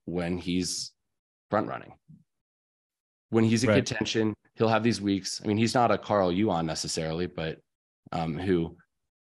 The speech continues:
Speaker 1: I was looking at this guy's data last, you know, last year on the Korn Ferry Tour.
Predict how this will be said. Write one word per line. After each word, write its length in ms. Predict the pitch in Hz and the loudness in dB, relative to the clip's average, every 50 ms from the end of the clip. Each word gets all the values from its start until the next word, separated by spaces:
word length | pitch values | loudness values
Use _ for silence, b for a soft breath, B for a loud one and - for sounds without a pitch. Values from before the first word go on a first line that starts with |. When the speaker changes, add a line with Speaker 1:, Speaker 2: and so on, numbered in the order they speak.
| _ _ _ - - - | _ _ _ -12 -4 -2
Speaker 1:
I 60 | 101 | 0
was 160 | 98 95 90 95 | 0 0 2 0
looking 240 | 95 95 90 98 | 0 0 0 -2
at 60 | 87 - | -2 -2
this 180 | 90 82 - - | -4 -6 -4 -2
guy's 240 | - 90 87 85 | -2 -2 -2 -2
data 320 | - 87 90 90 87 87 87 | -2 -2 -2 0 0 0 0
last, 380 | 85 90 90 90 90 - - - - - - | 0 0 -2 -2 -4 -8 -14 -18 -20 -14 -8
you 100 | 92 90 | -8 -6
know, 60 | 85 | -2
last 320 | 90 95 98 110 113 - - | 0 0 0 0 -2 -2 -2
year 100 | 87 82 | -2 -2
on 80 | 80 | -2
the 60 | 85 | -4
Korn 280 | 82 - - 92 87 82 | -8 -8 -6 -6 -6 -4
Ferry 280 | - 90 92 92 92 90 | -2 0 0 2 0 0
Tour. 380 | - - 85 80 80 80 78 | -2 -4 -6 -4 -6 -8 -10